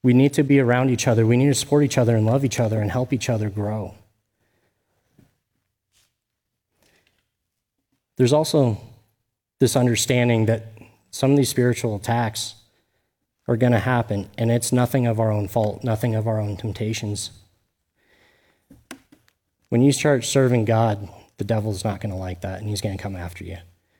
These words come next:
And for that, I'm just gonna throw this out there. Start reading Ephesians chapter six.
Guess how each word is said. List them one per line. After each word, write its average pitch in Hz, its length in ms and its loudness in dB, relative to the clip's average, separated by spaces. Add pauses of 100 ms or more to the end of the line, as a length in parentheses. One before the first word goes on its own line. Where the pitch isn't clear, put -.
(760)
And 110 100 -2
for 120 120 2
that, 113 520 -2 (160)
I'm 123 80 -2
just 107 160 -2
gonna 104 180 -2
throw 113 220 -2
this 107 180 -2
out 107 200 -2
there. 107 260 -4 (280)
Start 139 240 0
reading 113 280 2
Ephesians 101 480 -6
chapter - 340 -10
six. - 560 -12